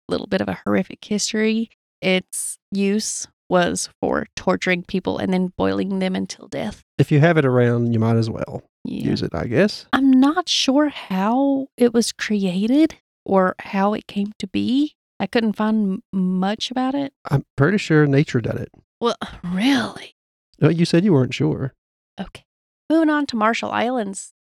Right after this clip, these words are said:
Speaker 1: Bikini Atoll.
Speaker 2: Ah, I've heard of this place.
Speaker 1: It's the radioactive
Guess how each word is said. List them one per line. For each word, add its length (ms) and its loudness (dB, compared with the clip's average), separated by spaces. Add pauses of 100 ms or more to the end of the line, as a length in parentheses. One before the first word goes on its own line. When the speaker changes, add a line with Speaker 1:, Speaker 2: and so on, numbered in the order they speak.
(260)
Speaker 1:
Bikini 640 -2
Atoll. 400 0 (280)
Speaker 2:
Ah, 520 4
I've 100 4
heard 120 2
of 60 2
this 100 0
place. 440 -4
Speaker 1:
It's 120 -12
the 140 -2
radioactive 840 -2